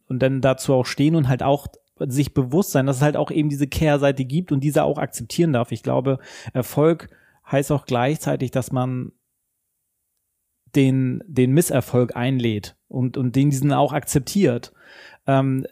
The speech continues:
also ich kann das aus, aus meiner Per-, äh, ich sag, Vergangenheit kann ich das, äh,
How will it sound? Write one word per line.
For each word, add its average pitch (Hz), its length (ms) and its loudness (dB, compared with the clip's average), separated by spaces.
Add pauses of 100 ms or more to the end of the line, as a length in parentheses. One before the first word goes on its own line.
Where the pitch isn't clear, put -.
(100)
also 139 160 0
ich 143 80 2
kann 170 160 2
das 160 160 2
aus, 143 220 0
aus 175 220 0
meiner 143 400 0
Per-, 139 680 -4
äh, 165 180 -14
ich 131 100 -8
sag, 143 240 -6
Vergangenheit 139 520 0
kann 147 140 -2
ich 139 100 -2
das, 131 300 -2
äh, 143 160 -8